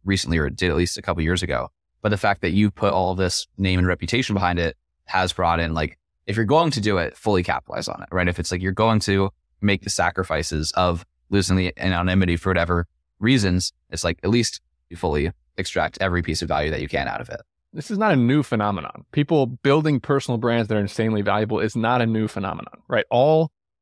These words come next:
Speaker 2: the tech investors, you know, the PayPal mafia who went on to be the biggest V Cs, they all built their personal brands in early two thousands, and they've piggybacked on that to build massive,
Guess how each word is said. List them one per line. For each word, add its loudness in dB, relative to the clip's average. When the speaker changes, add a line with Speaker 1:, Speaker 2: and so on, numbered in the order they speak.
Speaker 2:
the 2
tech 0
investors, 0
you 0
know, 4
the -2
PayPal 2
mafia 2
who 4
went 4
on 2
to 0
be 0
the 0
biggest 0
V 2
Cs, -2
they 4
all 6
built 4
their 2
personal 0
brands -2
in 0
early 2
two -10
thousands, -2
and 0
they've 2
piggybacked 2
on 0
that -2
to -6
build 0
massive, -2